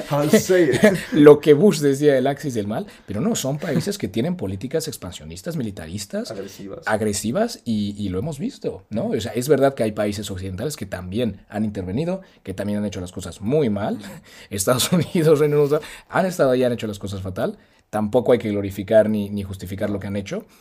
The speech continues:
Speaker 2: Pero al final, honestamente, lo que estamos viendo hoy, hoy en día en Ucrania es básicamente la expresión masiva de por qué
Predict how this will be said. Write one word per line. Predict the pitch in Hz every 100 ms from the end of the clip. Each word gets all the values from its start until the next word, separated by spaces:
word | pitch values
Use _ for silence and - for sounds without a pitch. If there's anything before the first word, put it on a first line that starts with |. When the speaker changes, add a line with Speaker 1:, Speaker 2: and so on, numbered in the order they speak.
| _ - - _
Speaker 2:
Pero | - 110
al | 101
final, | 98 101 175 214 95 92
honestamente, | 110 98 104 151 165 233
lo | 165
que |
estamos | 98 120 139
viendo | 143 147
hoy, | 135 -
hoy | 123
en | 131
día | 127
en | 135
Ucrania | 117 120 180 180
es | 123 143 - 110
básicamente | 117 156 147 123 151 151 202 -
la | 113 110 107 _ _
expresión | 110 104 - 113 104 156
masiva | 156 117 180 226 311 _ _ _ _ _
de | 104 117
por | 104 113 101
qué | 165 233 -